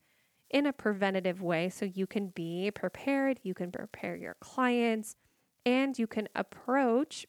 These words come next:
people with more compassion and understanding? So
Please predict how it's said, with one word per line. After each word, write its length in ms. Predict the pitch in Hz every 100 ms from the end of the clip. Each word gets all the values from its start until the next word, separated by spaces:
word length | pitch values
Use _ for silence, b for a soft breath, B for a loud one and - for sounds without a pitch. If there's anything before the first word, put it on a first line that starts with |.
| _
people 680 | - 233 220 170 185 262 330 _ _ _ _
with 180 | - 262
more 280 | 240 220 226
compassion 920 | - 214 - 170 170 - 190 185 190 _ _
and 140 | 196 185
understanding? 720 | 175 165 - - - - 208 _ _ _ _
So 380 | - 214 185 185